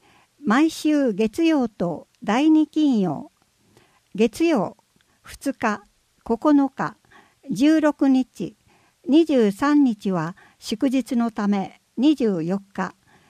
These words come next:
三十日。第二金曜、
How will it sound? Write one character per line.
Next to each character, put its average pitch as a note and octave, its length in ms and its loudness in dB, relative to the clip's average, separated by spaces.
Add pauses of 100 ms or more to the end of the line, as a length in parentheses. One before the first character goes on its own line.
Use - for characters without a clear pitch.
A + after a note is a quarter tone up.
(140)
三 C#4+ 360 2
十 C#4 240 0
日。 G3+ 440 -4 (800)
第 D4 260 2
二 E4 140 2
金 D4 300 0
曜、 E3+ 380 -4